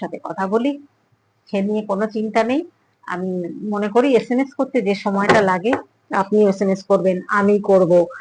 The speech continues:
তারপরে সেই উত্তর, রিপ্লাই, অত সময় আমার নেই। তার থেকে কথা বলে নিলাম, পরিষ্কার হয়ে গেলাম যে আপনি রিডিং নেবেন না কি নেবেন কি, সব, যে কোনো ব্যাপারে আমি ওই জন্য কল করি। এটা আপনাদের জেনে রাখা উচিত।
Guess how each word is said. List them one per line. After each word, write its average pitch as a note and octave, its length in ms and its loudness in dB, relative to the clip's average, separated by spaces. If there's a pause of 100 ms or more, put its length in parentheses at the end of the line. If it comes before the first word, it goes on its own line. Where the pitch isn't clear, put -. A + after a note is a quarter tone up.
(240)
তারপরে G#3+ 520 6
সেই G#3+ 300 4
উত্তর, G3+ 380 2
রিপ্লাই, G3 560 0 (160)
অত C4+ 220 0
সময় F3+ 380 -2
আমার D#3 280 -2
নেই। D#3 220 -10 (480)
তার G#3 140 0 (100)
থেকে C#4 280 -2
কথা A3+ 280 2
বলে C4+ 260 2
নিলাম, D#4 300 0 (300)
পরিষ্কার A3+ 520 -2
হয়ে C4 200 2
গেলাম F4+ 420 -2
যে F3 320 -2 (280)
আপনি F#3 460 -6
রিডিং G3 360 2
নেবেন D4+ 420 2 (360)
না F#3 220 -4
কি A3+ 320 -4
নেবেন D4 480 2
কি, A3+ 420 -2 (480)
সব, A#3 240 0 (120)
যে G#3 260 2
কোনো D#4+ 240 2
ব্যাপারে D4 400 2
আমি G3+ 200 0
ওই D#3+ 60 -2
জন্য A3+ 220 0
কল F3+ 240 -2
করি। - 280 -8 (520)
এটা B3+ 220 0
আপনাদের A3+ 360 -2
জেনে G3 240 2
রাখা F#3 280 0
উচিত। F#3+ 360 -2